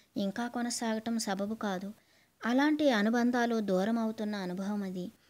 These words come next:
తలలో మాటలు వినిపిస్తున్నాయంటే ఇంకా వాటితో ఎన్నో రకాలుగా కనెక్షన్ ఉన్నట్లే లెక్క.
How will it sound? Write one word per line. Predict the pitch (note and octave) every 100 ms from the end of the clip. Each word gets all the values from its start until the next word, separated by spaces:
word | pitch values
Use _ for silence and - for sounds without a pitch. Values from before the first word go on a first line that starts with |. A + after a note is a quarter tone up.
| _ _ _ -
తలలో | G3 G#3 A3
మాటలు | G#3+ G3 A3+ A3
వినిపిస్తున్నాయంటే | A3 A3+ A3+ - A#3+ A3 A3 A3 A3+ A3+ G3+ G3+ B3 _ _ _
ఇంకా | G#3 G#3+ C4+ B3
వాటితో | A#3+ A#3+ B3+ A#3+
ఎన్నో | G#3 F#3 G3+
రకాలుగా | A#3 A3+ A#3 A#3 A3+ A3
కనెక్షన్ | G#3+ F#3 G3 G#3+ - A#3
ఉన్నట్లే | A3 A3 A3 A#3 A3+
లెక్క. | A3 - E3+